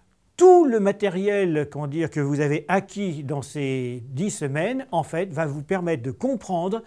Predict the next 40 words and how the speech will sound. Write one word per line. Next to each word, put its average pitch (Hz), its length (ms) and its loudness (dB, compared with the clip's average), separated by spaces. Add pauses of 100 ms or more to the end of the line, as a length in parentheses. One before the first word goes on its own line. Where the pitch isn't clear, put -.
(280)
comment, 226 320 6
en - 20 0
fait, 180 260 -2
on 147 60 -6
peut 147 200 -2
écrire 196 500 0
cette 156 160 -12
fonction 156 340 -10
Mister 175 340 -6
Scheme 156 380 -8 (320)
qui 165 160 -6
prend 269 240 2
une 240 120 4
S 196 220 2
expression 170 560 -6
qui 139 200 -6
donc 151 320 -2
est 135 240 0 (260)
notre 139 240 -6
ensemble 143 460 -4
de 135 140 -6
schemes, 143 440 -6 (220)
comment 127 140 -10
dire, 131 200 -6
que - 80 -10
nous 127 140 -6
avons 127 200 -6
appris, 190 400 -4 (360)
et 269 160 6
le 220 100 8
convertir 180 720 -2
en 147 160 -4
une 160 180 -2
valeur. 107 440 -8 (2250)
Alors, 208 320 6
on 233 120 2
notera 269 360 2
cette 285 160 -2
fonction 220 400 -4
valeur, 190 640 2